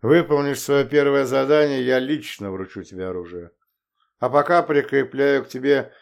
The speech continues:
лейтенанта Гретхен де Мезьер. Она поможет тебе как следует подготовиться. А теперь все свободны.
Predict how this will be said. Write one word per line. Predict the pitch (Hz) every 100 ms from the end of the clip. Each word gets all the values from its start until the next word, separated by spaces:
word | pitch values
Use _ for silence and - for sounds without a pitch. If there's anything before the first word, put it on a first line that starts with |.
| _ 117
лейтенанта | 139 147 147 156 147 139
Гретхен | 123 123 139 139 - 131
де | 127 127
Мезьер. | 131 113 107 95 85 - _ _ _ -
Она | 170 175
поможет | 151 156 147 120 113
тебе | - 113 113
как | 123 117
следует | - 127 120 113 -
подготовиться. | 101 104 - 87 85 - 85 85 _ _ _ -
А | 147
теперь | 156 170 175
все | - 151
свободны. | 151 120 95 95 87 87